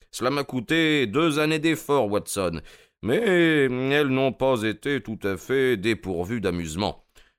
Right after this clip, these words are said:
J'ai commencé par un pèlerinage à Chicago, je me suis enrôlé dans une société secrète irlandaise à Buffalo, j'ai causé de sérieux ennuis à la police de Skibbereen,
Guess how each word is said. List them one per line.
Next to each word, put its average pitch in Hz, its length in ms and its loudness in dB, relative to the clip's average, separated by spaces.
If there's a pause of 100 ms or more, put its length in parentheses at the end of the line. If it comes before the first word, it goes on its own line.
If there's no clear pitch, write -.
(100)
J'ai 80 260 -8
commencé 92 640 -2
par 85 240 -2
un 87 180 0
pèlerinage 90 720 -2
à 87 60 -2
Chicago, 160 920 0
je 92 120 -4
me 87 100 -2
suis 92 400 -6
enrôlé 113 580 2
dans 110 200 0
une 87 200 -4
société 95 540 -6
secrète 98 580 -4
irlandaise 95 680 0
à 87 100 0
Buffalo, 139 600 0 (480)
j'ai 135 320 0
causé 131 540 2
de 131 160 2 (160)
sérieux 127 560 0
ennuis 139 500 2
à 123 60 4
la 113 120 4
police 117 600 -4
de 101 220 0
Skibbereen, 135 920 -2